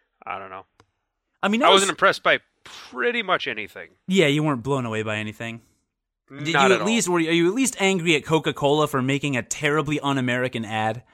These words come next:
Speaker 1: I was. You know, it's actually really funny,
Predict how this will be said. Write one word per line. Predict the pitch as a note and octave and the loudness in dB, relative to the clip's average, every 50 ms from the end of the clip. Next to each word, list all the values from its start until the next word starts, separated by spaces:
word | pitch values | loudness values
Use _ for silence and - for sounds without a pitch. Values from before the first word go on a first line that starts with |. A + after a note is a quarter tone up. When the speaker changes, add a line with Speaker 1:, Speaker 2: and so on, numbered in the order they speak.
| _ _ _ _ _ _ _ _ _ _ _ _ _ - | _ _ _ _ _ _ _ _ _ _ _ _ _ 4
Speaker 1:
I | F3+ F#3 | 4 6
was. | F3+ G3 G#3 F3+ D3+ - | 6 6 6 4 4 0
You | - D#3+ E3+ | -2 0 4
know, | F3 F#3 F#3+ | 4 4 4
it's | D#3+ - | 4 4
actually | F#3+ F3 - - E3+ C#3+ | 2 2 2 0 -2 -4
really | C3 D3 D3+ D3 B2+ | -4 -4 -2 -2 -4
funny, | - - D#3+ D3+ C#3+ C3+ A#2+ A#2 A2+ G2+ | -2 0 0 0 2 0 -2 -6 -8 -12